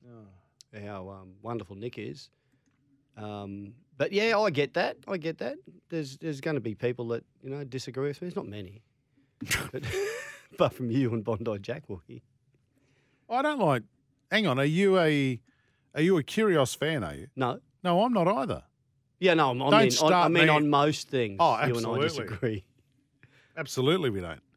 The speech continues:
Speaker 2: Mm.
Speaker 1: But anyway, that's all good. Hey, uh, welcome to the show, by the way, uh,
Speaker 2: Yeah,
Speaker 1: for our
Speaker 2: thanks.
Speaker 1: listeners through
Speaker 2: Oh.
Speaker 1: the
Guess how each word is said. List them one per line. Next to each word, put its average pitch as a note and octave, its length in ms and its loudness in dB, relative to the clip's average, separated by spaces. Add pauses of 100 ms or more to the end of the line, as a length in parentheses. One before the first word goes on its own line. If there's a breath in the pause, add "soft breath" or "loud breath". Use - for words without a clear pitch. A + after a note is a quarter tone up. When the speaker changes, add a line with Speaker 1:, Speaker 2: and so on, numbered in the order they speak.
Speaker 2:
Mm. G#2+ 280 -6
Speaker 1:
But D#3 120 2
anyway, C#3 240 4
that's F#3 200 0
all G#2+ 100 2
good. A2 260 -4
Hey, F#3 300 4
uh, F3+ 180 6
welcome F3+ 260 2
to C#3 60 4
the A#2 60 -2
show, D#3 280 4
by C3+ 160 2
the B2+ 80 2
way, D#3 300 4
uh, D3+ 140 2
Speaker 2:
Yeah, D3 60 2
Speaker 1:
for C#3+ 120 2
our C#3 80 4
Speaker 2:
thanks. C3 120 2
Speaker 1:
listeners C#3+ 400 -2
through C#3 280 2
Speaker 2:
Oh. C3 60 2
Speaker 1:
the B2+ 200 0